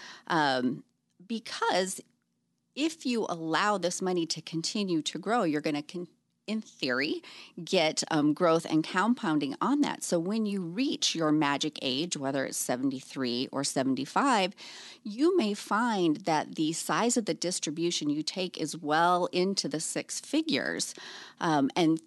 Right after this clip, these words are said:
for most people, the idea of deferring that money during their working years was that you would be in a lower tax bracket. Um, so that could be a problem because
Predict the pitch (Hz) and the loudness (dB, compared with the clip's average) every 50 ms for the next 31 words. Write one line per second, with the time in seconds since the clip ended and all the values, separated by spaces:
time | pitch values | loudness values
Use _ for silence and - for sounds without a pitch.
0 | _ - - 185 185 175 165 160 160 147 - 156 156 165 180 185 185 220 277 302 | _ -18 -8 -2 2 4 4 4 2 0 -2 -8 -14 -12 -6 -4 -2 0 2 0
1 | 294 - - - - - 151 139 - - - - 165 156 147 139 135 135 147 - | 0 -2 -4 -6 -2 -2 -2 -2 -2 -4 -4 -2 0 0 0 0 0 -2 -4 -6
2 | - 190 202 220 202 160 160 - - 156 143 143 - 151 143 - - - - 175 | -4 -2 0 2 2 2 2 0 0 -2 -4 -2 -4 -6 -6 -6 -8 -2 -2 0
3 | 185 185 175 170 160 156 147 143 - - 147 151 147 147 151 143 143 139 175 156 | 0 2 2 2 2 0 0 -2 -4 -2 -2 0 2 2 0 0 0 -2 -2 -2
4 | 143 135 135 135 135 131 127 139 143 147 - - 147 147 170 254 320 320 294 - | -2 0 -2 -2 -2 -2 -2 -2 -4 -4 -2 0 0 0 2 2 2 2 2 2
5 | - 165 165 - - 143 143 - 175 175 175 170 180 170 165 147 143 - 214 254 | 0 -2 -2 0 -2 -4 -4 -4 -8 -12 -12 -12 -8 -8 -8 -8 -6 -4 -2 -2
6 | 233 160 - 156 165 160 151 147 139 135 131 127 131 131 131 135 147 - - - | -2 -2 -2 -2 -2 0 0 -2 -2 0 2 2 2 2 2 0 -2 -4 -8 -8
7 | - - 262 330 440 - - - - - - - - - - - - - - - | -4 -4 -4 -4 -4 -6 -8 -12 -10 -6 -8 -6 -6 -6 -10 -8 -10 -10 -8 -10
8 | - - - - - - - - - - - - 180 170 151 135 185 - - 214 | -12 -12 -12 -14 -12 -12 -12 -14 -12 -4 0 2 4 4 4 2 0 4 6 6
9 | 208 202 202 196 - - - - _ _ _ _ _ _ _ _ - 175 160 208 | 6 8 6 4 2 -2 -10 -20 _ _ _ _ _ _ _ _ -20 -8 0 2
10 | 254 339 330 302 - - 247 220 226 208 185 - - - 180 151 135 - - 165 | 2 2 2 -2 0 -2 -2 0 0 -2 -2 -2 -2 0 0 0 0 0 0 0
11 | 185 208 226 220 - - - 180 160 156 151 160 170 175 - | 0 0 -2 -4 -4 -6 -4 -2 0 0 0 -2 -2 -6 -10